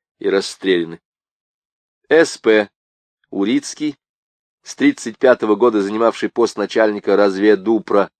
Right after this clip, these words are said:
Р К К, был арестован в ночь на первое ноября тридцать седьмого года и вскоре погиб. Предшественником Урицкого на этом посту с тысяча девятьсот двадцатого по тридцать пятый год был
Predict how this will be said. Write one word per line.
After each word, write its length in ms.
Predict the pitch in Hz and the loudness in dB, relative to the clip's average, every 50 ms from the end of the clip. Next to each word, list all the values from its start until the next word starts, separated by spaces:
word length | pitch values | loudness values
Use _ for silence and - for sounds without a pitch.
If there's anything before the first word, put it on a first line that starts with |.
| _ | _
Р 180 | - 98 92 - | -4 -4 -4 -2
К 180 | - - 87 | -4 -4 -4
К, 300 | - - 117 123 127 123 - | -2 0 2 2 2 0 -4
был 200 | - 92 92 90 | -6 -4 -2 0
арестован 600 | 87 87 85 - - - 131 135 123 123 113 98 | 0 -2 -4 -6 -4 -2 0 0 0 0 -2 -4
в 60 | 87 | -6
ночь 280 | 95 110 120 107 - - | -2 -2 -2 -2 -4 -8
на 100 | 98 98 | -10 -6
первое 320 | - 104 104 101 101 98 | -4 -4 -2 0 -2 -2
ноября 380 | 98 98 98 98 95 104 107 101 | -2 -4 -6 -2 0 0 0 0
тридцать 460 | - - 101 98 - _ - 92 - | -2 -6 -10 -12 -12 _ -18 -18 -16
седьмого 380 | - 92 85 87 90 87 87 85 | -16 -16 -8 -6 -4 -4 -4 -2
года 280 | 87 117 117 110 107 - _ _ _ _ _ _ _ | 0 0 0 0 -2 -6 _ _ _ _ _ _ _
и 80 | - 95 | -14 -12
вскоре 360 | - - - 104 95 92 87 | -12 -10 -4 -4 -4 -2 -2
погиб. 360 | - 87 82 80 80 - - _ _ _ _ _ _ _ _ _ _ _ _ _ _ _ _ _ _ _ _ _ _ _ _ _ _ _ _ _ _ _ _ | -6 -8 -10 -10 -16 -20 -20 _ _ _ _ _ _ _ _ _ _ _ _ _ _ _ _ _ _ _ _ _ _ _ _ _ _ _ _ _ _ _ _
Предшественником 880 | _ - 156 180 - - - 214 226 208 - - 202 196 196 - 196 180 | _ 2 2 2 2 4 4 4 4 2 -2 -8 -6 -6 -2 -2 2 2
Урицкого 540 | 185 185 196 196 170 - - - 180 170 175 | 2 2 2 0 -4 -6 -4 -2 0 0 2
на 120 | 170 175 180 | 2 2 0
этом 220 | 170 - 170 156 | 2 0 -2 0
посту 640 | - 165 151 - - - _ 165 175 175 175 170 - | 0 0 0 -2 -6 -6 _ 2 4 4 4 2 0
с 160 | - - - | -4 -12 -10
тысяча 340 | _ 165 165 165 - - 151 | _ -4 -4 -4 -2 -4 -4
девятьсот 360 | 143 143 143 - - 151 139 | -2 -2 -4 0 -2 -2 0
двадцатого 680 | 120 135 139 135 - - - 180 170 - - 98 92 90 | 2 0 0 0 -2 -4 -2 -2 -2 -2 -2 -2 -2 -2
по 140 | - 104 | -2 -4
тридцать 420 | 98 - 127 135 - - - 110 - | -6 -4 -8 -12 -12 -12 -16 -16 -4
пятый 360 | - 143 139 113 - 110 98 | -2 -2 -2 0 -2 -8 -6
год 240 | 104 135 151 135 98 | -2 -2 -2 -2 -2
был 360 | 90 104 139 156 160 156 143 | -4 -2 0 0 2 0 -2